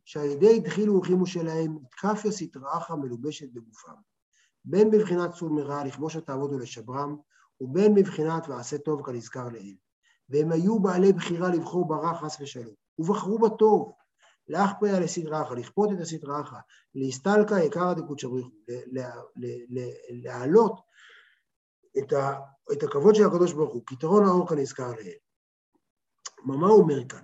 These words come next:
מה, למה האדם יכול להגיע לעולם הבריאה פתאום? מה, מה יכול? וכאן הוא אומר דבר מאוד מאוד משמעותי. אמנם אתה, כל היכולת כוונה שלך, היא יכולת כוונה מאוד מאוד נחותה. אתה רק, היכולת האהבה שלך והיכולת חיבור שלך לאלוהים,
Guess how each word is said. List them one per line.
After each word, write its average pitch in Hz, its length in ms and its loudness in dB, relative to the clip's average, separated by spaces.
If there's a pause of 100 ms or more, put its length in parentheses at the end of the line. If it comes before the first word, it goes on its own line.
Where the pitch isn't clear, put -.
(160)
מה, 214 200 0
למה 233 360 6
האדם 151 520 -2
יכול 131 300 -4
להגיע 151 320 0
לעולם 123 280 -2
הבריאה 107 340 -14
פתאום? - 640 -14
מה, 214 300 0
מה 196 180 0
יכול? 117 300 -8 (260)
וכאן 208 240 -6
הוא 214 120 2
אומר 196 180 2
דבר 170 160 -2
מאוד 151 240 -2
מאוד 135 180 -6
משמעותי. 120 440 -16 (160)
אמנם 226 420 2 (100)
אתה, 196 300 0
כל 196 140 4
היכולת 185 340 0
כוונה 147 320 -6
שלך, - 260 -8 (520)
היא 147 140 -6
יכולת 202 300 0
כוונה 160 300 -2
מאוד 147 240 0
מאוד 139 220 -4
נחותה. - 360 -16 (960)
אתה 151 160 -8
רק, 214 200 4 (120)
היכולת 190 480 2
האהבה 147 540 -2
שלך 123 280 -8
והיכולת 175 380 -4
חיבור 170 300 -2
שלך 180 100 -12
לאלוהים, 160 520 -2